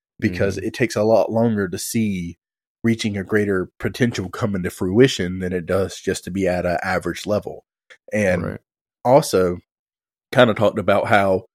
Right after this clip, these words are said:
Speaker 1: the idea of that superiority, like, in terms of being, thinking you're smarter, makes you, like, if you, when you are struggling, you're like, "Oh, well, I'm supposed to go to this nice school or university.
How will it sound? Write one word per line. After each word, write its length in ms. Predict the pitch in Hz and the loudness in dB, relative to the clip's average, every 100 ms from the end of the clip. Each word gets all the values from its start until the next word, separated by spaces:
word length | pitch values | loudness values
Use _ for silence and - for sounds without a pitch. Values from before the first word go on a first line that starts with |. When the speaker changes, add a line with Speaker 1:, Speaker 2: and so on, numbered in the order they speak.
| _ _ _ _ _ _ | _ _ _ _ _ _
Speaker 1:
the 220 | 123 113 107 | -4 2 4
idea 520 | 120 113 110 113 113 | 4 4 4 4 6
of 100 | 107 | 4
that 160 | 101 | 2
superiority, 1160 | - - - 110 107 90 87 110 113 123 127 120 - | 0 -8 0 2 2 2 2 2 4 2 0 -4 -6
like, 300 | 110 104 87 | -2 0 -2
in 120 | 80 | -8
terms 260 | 101 117 104 | -4 -4 -4
of 100 | 95 | -4
being, 340 | 101 101 95 | -2 -4 -4
thinking 340 | 110 107 113 92 | -4 -4 -4 -4
you're 120 | 92 | -4
smarter, 640 | - 107 117 120 127 131 - _ _ 107 | -4 0 2 6 4 4 -2 _ _ -2
makes 260 | 104 - | -2 -2
you, 80 | 104 | -2
like, 280 | 101 87 85 _ _ _ _ | 0 0 -2 _ _ _ _
if 200 | 113 110 | -6 -2
you, 140 | 110 95 | -2 0
when 200 | 110 104 | -2 0
you 140 | 101 | 0
are 200 | 104 104 | 2 0
struggling, 540 | - 127 123 127 127 | 4 4 4 2 2
you're 140 | 113 101 | 2 2
like, 240 | 90 87 _ _ _ _ - | 0 -4 _ _ _ _ 2
"Oh, 180 | 123 98 | 4 4
well, 200 | 85 92 | 2 0
I'm 160 | 147 | 0
supposed 320 | - - 101 - | -4 -6 -6 -6
to 80 | |
go 160 | 90 92 | -4 -4
to 300 | - 95 87 | -4 -6 -4
this 340 | 92 87 - | -4 -4 -6
nice 340 | 80 101 101 - | -4 -2 -2 -2
school 260 | - 120 | -2 2
or 120 | 117 95 | 2 0
university. 840 | 98 85 110 143 - 87 82 | -2 -2 2 2 0 -8 -8